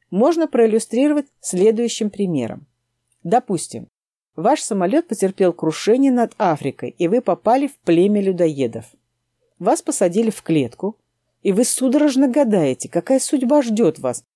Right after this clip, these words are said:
съедят ли вас сегодня на ужин или оставят поправляться до следующей недели. Все попытки договориться бессмысленны, дикари не понимают вашего языка, а вы их. И вам остается только одно: наблюдать за жестами –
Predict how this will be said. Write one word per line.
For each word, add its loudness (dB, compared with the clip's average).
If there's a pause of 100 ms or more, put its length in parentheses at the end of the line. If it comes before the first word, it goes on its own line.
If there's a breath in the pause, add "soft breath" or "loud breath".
(160)
съедят 0
ли 0
вас 2
сегодня 0
на 2
ужин 0
или 0
оставят 0
поправляться -2
до -8
следующей -4
недели. -4 (680)
Все 0
попытки -2
договориться 4
бессмысленны, 0 (240)
дикари 0
не -2
понимают 0
вашего -2
языка, -2 (300)
а 0
вы 0
их. -6 (520)
И 0
вам 2
остается 0
только 0
одно: -4 (260)
наблюдать 2
за 2
жестами – -2